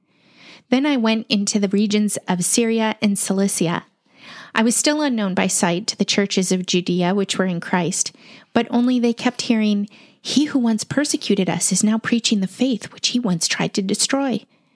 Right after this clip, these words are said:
And they were glorifying God because of me."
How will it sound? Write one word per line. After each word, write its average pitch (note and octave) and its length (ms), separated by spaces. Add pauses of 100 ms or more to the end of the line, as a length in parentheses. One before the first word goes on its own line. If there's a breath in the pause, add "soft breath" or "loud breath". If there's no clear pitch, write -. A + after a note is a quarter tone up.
(300)
And G3+ 160
they G#3+ 100
were G3+ 120
glorifying G3+ 640
God F3+ 320
because - 320
of F#3 100
me." F3 260